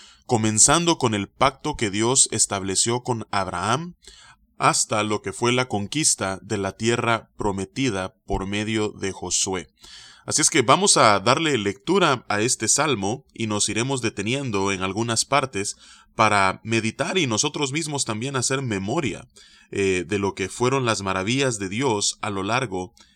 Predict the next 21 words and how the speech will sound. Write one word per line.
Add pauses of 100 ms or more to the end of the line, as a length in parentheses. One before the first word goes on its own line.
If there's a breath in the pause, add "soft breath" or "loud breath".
(100 soft breath)
de
los
libros
desde
Génesis (100)
hasta
el
libro
de
Josué. (640 loud breath)
Dice
la
palabra
de
Dios: (540)
"Alabad
a
Jehová,
invocad
su
nombre.